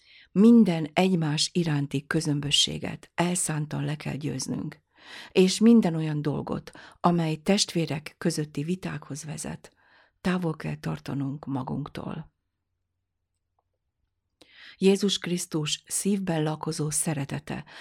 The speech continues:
megsemmisíti mindazokat a kisebb-nagyobb dolgokat, amelyek elválasztják a szíveket egymástól. Sátán tudja, hogy az egységben erő van,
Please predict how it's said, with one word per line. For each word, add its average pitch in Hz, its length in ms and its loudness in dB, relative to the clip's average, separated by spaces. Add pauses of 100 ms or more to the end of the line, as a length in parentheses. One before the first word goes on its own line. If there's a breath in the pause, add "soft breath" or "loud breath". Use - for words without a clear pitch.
(160 loud breath)
megsemmisíti 175 840 2
mindazokat 165 800 0
a - 180 -6
kisebb-nagyobb 151 800 -2
dolgokat, 151 640 -6 (340 loud breath)
amelyek 175 500 2
elválasztják 151 800 -4
a 151 40 -8
szíveket 147 640 -10
egymástól. 151 840 -4 (1080)
Sátán 170 480 -2
tudja, 160 480 -2 (320 loud breath)
hogy 165 220 2
az 156 220 -4
egységben 147 800 -4
erő 156 340 -4
van, - 380 -12